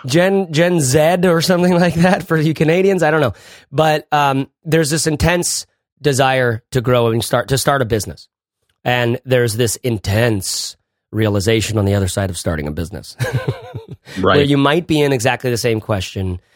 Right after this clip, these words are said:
Speaker 1: that our, our guest writer, Richard Bemke, was in. How much longer can I do this? How much longer do I want to do this? So, Aidan, will you tell us a little bit about this article and the kind of, uh,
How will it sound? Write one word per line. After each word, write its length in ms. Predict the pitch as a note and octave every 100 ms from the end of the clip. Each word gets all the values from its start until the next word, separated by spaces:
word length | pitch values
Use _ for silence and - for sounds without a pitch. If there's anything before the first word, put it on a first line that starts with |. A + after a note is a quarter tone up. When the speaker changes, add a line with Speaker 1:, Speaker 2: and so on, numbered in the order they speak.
| _ -
Speaker 1:
that 320 | A2 G2+ G#2 G#2+
our, 360 | G#2 G2+ F#2+ -
our 340 | A2 G2 F#2 F#2+
guest 320 | A#2+ G#2+ -
writer, 340 | G2+ G2 F2+
Richard 340 | - G#2+ - F2+
Bemke, 460 | A2 B2 G2+ F2 - _ _ -
was 280 | G#2 G2 G2+
in. 280 | C3+ F2+ -
How 180 | F#2 A#2+
much 320 | A#2 A#2+ -
longer 400 | - G#2+ A2 A2
can 320 | F#2 - G#2+ A2
I 120 | F#2
do 240 | F#2 A2+
this? 360 | G#2 - - _ _
How 140 | G#2 A2+
much 180 | G#2+ G#2+
longer 220 | G#2 G2
do 120 | G2
I 60 | E2
want 380 | D2+ A2 A#2+ -
to 80 | -
do 180 | E2 E2
this? 300 | B1 - - -
So, 220 | - D#3
Aidan, 260 | F#3 F3+ C3 - _ -
will 100 | D#3+
you 120 | A3
tell 300 | - G3 G3+
us 160 | G#3+ -
a 40 |
little 200 | E3 F#3+
bit 120 | F#3+
about 220 | E3+ D#3+ D#3
this 140 | C#3+
article 500 | D3+ E3 F3 D3+ C#3+
and 240 | C#3 C3+
the 60 | C3+
kind 280 | - D3+ C#3
of, 160 | A2+
uh, 380 | A2 B2+ A#2+ A#2